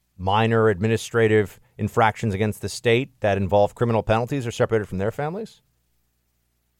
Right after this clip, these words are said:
People who are engaged in insider trading, people who maybe do a little, uh, you know, a little, little business fraud of some kind,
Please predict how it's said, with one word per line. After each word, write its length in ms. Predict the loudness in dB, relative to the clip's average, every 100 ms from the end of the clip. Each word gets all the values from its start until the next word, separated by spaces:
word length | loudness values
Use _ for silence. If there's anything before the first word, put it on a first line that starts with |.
| _ _ _ _ -8
People 320 | -2 2 4
who 200 | 4 4
are 100 | 2
engaged 380 | 0 -2 -2 -2
in 80 | -4
insider 380 | -2 2 2
trading, 720 | 2 2 2 2 2 2 0
people 280 | -2 -2 0
who 460 | 0 2 0 -2 -4 _ _ _ _
maybe 200 | -6 -2
do 120 | 0
a 20 |
little, 340 | 2 4 6 8
uh, 540 | 8 8 8 6 4
you 100 | 2
know, 160 | 0 0
a 20 |
little, 400 | 0 0 0 -4 _ _ _ _ _ _ _
little 140 | -10 -2
business 360 | 0 2 0
fraud 360 | 4 8 8 8
of 80 | 4
some 200 | 0 2
kind, 680 | 4 6 4 2 -2 -6